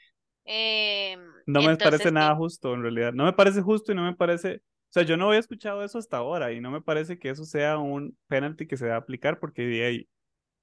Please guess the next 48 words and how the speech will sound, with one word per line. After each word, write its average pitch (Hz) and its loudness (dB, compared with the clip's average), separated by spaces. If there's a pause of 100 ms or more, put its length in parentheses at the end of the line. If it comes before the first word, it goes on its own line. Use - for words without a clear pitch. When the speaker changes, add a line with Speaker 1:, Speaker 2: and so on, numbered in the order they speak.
(220)
Speaker 2:
de 135 2
nuevo, 160 4
no 123 -2
lo 139 2
está 156 -2
haciendo 160 -2
adrede 151 0
como 120 -8
lo 117 -6
hicieron, 131 -2
por 135 -4
ejemplo, 143 -2 (100)
al 127 -6
principio 135 -6
en 117 -8
los, 113 -14
en 117 -12
las, 120 -16
en 120 -12
las 117 -14
qualis, 156 -4
¿verdad? 120 -10
Que 107 -12
Sainz 143 -6
literalmente 135 -6
paraba 120 0
el 135 -6
carro 147 -2
cuando 120 -6
deberían, 117 -6
cuando 123 -8
los 117 -4
otros 135 -6
venían 127 -4
rápido. 139 -6 (680)
Eso 208 4
es 147 0 (220)
Speaker 1:
Sí, - 4
o 330 2
sea, 349 6
Speaker 2:
antideportivo. 175 2 (280)
Speaker 1:
sí 320 0
se 392 2
ve 370 4
que 311 4
él 294 0
va 320 4
lento 285 -4